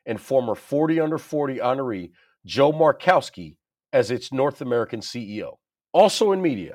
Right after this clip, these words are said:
S I got deeper into golf by acquiring the golf site Morning Read from Buffalo Group. Morning Read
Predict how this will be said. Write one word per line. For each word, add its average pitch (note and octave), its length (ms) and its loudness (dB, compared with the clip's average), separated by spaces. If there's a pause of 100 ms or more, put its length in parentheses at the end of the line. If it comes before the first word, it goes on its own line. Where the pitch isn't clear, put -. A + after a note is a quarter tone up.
S C3+ 240 0
I D#3 100 2
got A#2 260 -2
deeper D3+ 340 -4
into D#3 200 -2
golf A2 320 -2
by G2+ 160 -2
acquiring B2+ 380 2
the C3 80 -6
golf A2 240 0
site G#2+ 300 -4
Morning A#2 300 -4
Read F#2+ 300 -8 (220)
from A#2 220 -4
Buffalo G2 400 4
Group. - 220 -20 (520)
Morning E3+ 320 8
Read C3+ 320 -2